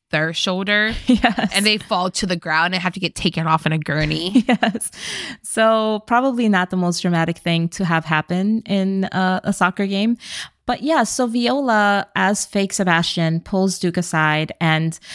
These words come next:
Speaker 2: the rest of the team kinda gathers around her as she reveals the truth.
Speaker 1: "I'm actually Viola." And they're like, "Dude, we already just saw your dick.
Speaker 2: We
Speaker 1: Like,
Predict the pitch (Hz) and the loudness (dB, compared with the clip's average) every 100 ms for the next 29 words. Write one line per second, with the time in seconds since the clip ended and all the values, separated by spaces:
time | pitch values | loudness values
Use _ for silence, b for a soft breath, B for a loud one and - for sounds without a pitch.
0 | B - 233 240 330 - 349 262 - 269 | B -4 -2 2 2 2 0 0 0 0
1 | 233 202 196 165 - 175 240 254 226 196 | 2 2 0 0 -2 0 0 0 0 0
2 | 170 170 196 208 - 165 160 160 - - | 0 2 2 -2 -2 0 2 2 0 0
3 | 190 196 - 196 175 165 180 170 170 175 | 0 0 -2 -2 -2 0 0 2 0 -2
4 | 170 - 156 135 156 - - _ 226 254 | -4 -4 -4 -4 -6 -12 -20 _ -2 -2
5 | - 226 226 - - 240 240 233 226 202 | 0 -2 0 -2 -4 -2 -2 -2 0 0
6 | 196 190 190 180 92 98 - 220 214 233 | 2 2 0 -2 -4 -4 -2 -2 0 0
7 | 214 240 247 247 240 220 240 277 233 196 | 0 -2 0 0 0 0 0 -2 -2 -2
8 | 190 180 180 170 147 147 214 254 | -2 -2 -2 -2 0 0 0 0